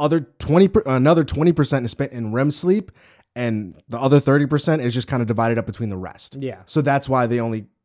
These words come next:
Speaker 1: actually say three, 'cause they just kinda lump it all together.
Speaker 2: Fair enough.
Speaker 1: But also, interestingly enough, infants, like you mentioned before, spend about half of their time in rem, in, in a rem sleep.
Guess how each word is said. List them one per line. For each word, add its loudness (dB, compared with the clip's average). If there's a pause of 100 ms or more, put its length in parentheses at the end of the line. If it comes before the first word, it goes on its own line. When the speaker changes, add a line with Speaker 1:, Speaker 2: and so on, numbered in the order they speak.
(140)
Speaker 1:
actually -4
say -4
three, -4
'cause -8
they -4
just -10
kinda -4
lump -10
it -10
all -10
together. -18
Speaker 2:
Fair 2
enough. -8 (340)
Speaker 1:
But 2
also, 2
interestingly 0
enough, -2 (360)
infants, 2
like -6
you -6
mentioned -4
before, -4
spend -4
about -4
half -8 (100)
of -6
their 0
time -4
in -2
rem, -2
in, -6
in 0
a 2
rem 2
sleep. -12